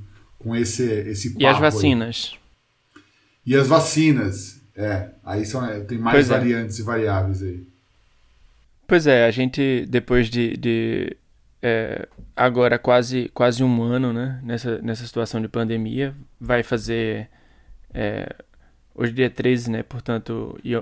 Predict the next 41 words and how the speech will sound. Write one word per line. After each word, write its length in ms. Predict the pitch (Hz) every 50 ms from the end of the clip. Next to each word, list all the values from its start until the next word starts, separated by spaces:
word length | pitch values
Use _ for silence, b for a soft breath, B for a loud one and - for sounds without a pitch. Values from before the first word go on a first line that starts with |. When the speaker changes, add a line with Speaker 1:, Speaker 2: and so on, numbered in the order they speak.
| 113 220
Speaker 2:
e 100 | 120 113
é 60 | 113
um 100 | 113 110
mês 460 | 110 113 113 113 107 104 - - - -
mais 280 | 120 117 120 120 -
curto, 520 | - - - 127 131 131 123 - 139 139 143 - b b b b b b b b b b b b -
portanto, 320 | - 120 123 - 123 120 120
daqui 260 | 123 120 - 135 123
a 360 | 120 120 113 110 104 92 - - - _ _ _ _ -
um 140 | 135 131 127
mês 380 | 123 117 113 117 117 113 113
ou, 180 | 120 117 110 -
ou 180 | 117 120 120
menos 560 | 120 120 117 113 113 117 117 113 110 107 - -
vai 140 | - 113 113
fazer 240 | 127 120 110 117 120
um 200 | 117 117 117 117
ano 420 | 117 113 117 123 127 131 135 - _ _ _ _ _ _ _ _ _ _ _ _ -
que 80 | -
a 60 | 120 113
gente 300 | 110 117 110 - 117 110
tá 200 | - - 113 113
nessa 200 | 113 113 - 120
situação. 800 | - - - 120 113 107 - - 113 110 113 117 127 131 147 151 _ _ _ _ _ _ _ _ _ _ _ _ - _ -
Pelo 160 | - 123 120
menos 160 | 117 120 113
pra 180 | - - 120 113
mim, 280 | 113 113 113 117 117
é, 100 | 113 110
vai 140 | - 113 113
fazer 180 | 113 120 110 117
um 120 | 113 113
ano 120 | 113 113 110
que 80 | -
eu 60 | 113
tô 340 | - - 117 113 110 110 107
totalmente 640 | - 120 113 - 117 117 113 101 - 117 107 - -
isolado 600 | - 120 113 120 120 113 110 107 110 110 110 113
dentro 280 | 110 113 107 104 - 113
de 80 | 107 101
casa. 480 | - 113 110 113 117 117 139 143 143